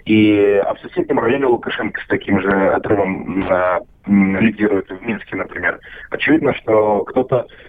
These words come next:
кто-то здесь что-то не то подает, не ту информацию. И то, что мы наблюдали вчера в Минске, м, и в белорусских городах вечером после закрытия участков,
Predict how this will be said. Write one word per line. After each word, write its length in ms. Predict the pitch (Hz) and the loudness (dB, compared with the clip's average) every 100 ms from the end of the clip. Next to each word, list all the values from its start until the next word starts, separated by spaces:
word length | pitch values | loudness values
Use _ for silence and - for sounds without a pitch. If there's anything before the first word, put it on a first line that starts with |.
| _ | _
кто-то 400 | - 175 180 160 | -4 -2 0 -2
здесь 240 | - 147 - | 2 0 2
что-то 280 | 143 - 135 | -2 -2 -2
не 100 | 127 | -2
то 220 | 131 123 | 0 -2
подает, 500 | - 131 139 123 - | -2 -2 0 -2 -4
не 80 | 110 | -10
ту 120 | 117 | -8
информацию. 600 | 117 - 123 110 - 92 | -6 -4 -2 -2 -4 -6
И 340 | 90 110 117 117 | -2 2 2 2
то, 120 | 110 | -2
что 160 | 131 - | -4 0
мы 80 | 135 | 2
наблюдали 460 | 123 123 131 135 | 2 0 0 -4
вчера 400 | - - 120 113 | -8 -6 -4 -2
в 160 | - 101 | -4 -4
Минске, 380 | 127 131 - 113 | -4 -6 -2 -2
м, 540 | - - 110 107 107 | -2 -4 -6 -4 -4
и 220 | 113 113 | 0 0
в 160 | 104 101 | 0 0
белорусских 460 | 117 117 120 - | 0 0 -2 -6
городах 420 | 117 117 131 - - | -4 -2 -2 -4 -4
вечером 400 | 117 - 107 95 | -6 -4 -6 -6
после 260 | - 120 | -6 -4
закрытия 400 | 110 - 117 - | -2 -2 -4 0
участков, 500 | 113 - 143 - - | 0 0 -2 -2 -4